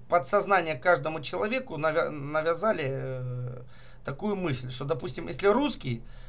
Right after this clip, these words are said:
это обязательно, там, допустим, голубые глаза и белые волосы. Если белорус, это уже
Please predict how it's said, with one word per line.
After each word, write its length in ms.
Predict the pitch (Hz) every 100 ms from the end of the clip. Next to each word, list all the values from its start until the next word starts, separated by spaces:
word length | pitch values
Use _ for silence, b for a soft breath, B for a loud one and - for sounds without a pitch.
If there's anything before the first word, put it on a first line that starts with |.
| b
это 260 | - 135 180
обязательно, 960 | - 160 170 180 185 160 151 151 143 135
там, 160 | 135 127
допустим, 440 | 127 127 127 131
голубые 520 | 127 151 151 160 156
глаза 540 | 143 170 180 226 254 254 b b -
и 80 | 139
белые 340 | 185 214 196
волосы. 560 | 147 135 117 120 - 127 B B
Если 220 | - 151 160
белорус, 600 | 185 196 226 254 277 -
это 200 | 160 -
уже 360 | 202 208 220